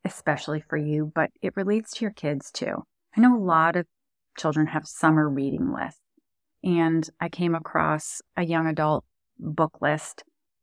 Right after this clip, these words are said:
And it's fun if you and your kids read the same book at the same time. You can have conversations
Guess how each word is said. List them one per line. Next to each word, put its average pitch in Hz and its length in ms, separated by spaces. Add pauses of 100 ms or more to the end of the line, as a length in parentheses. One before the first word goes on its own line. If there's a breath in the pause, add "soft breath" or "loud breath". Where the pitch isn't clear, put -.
And 160 400 (120)
it's - 180
fun 190 460
if 170 160
you 165 220
and 165 120
your 156 80
kids 170 460
read 156 200
the 160 80
same 156 280
book 156 160
at 156 80
the 160 40
same 151 280
time. 139 400
You 143 100
can 147 160
have 147 480
conversations 147 880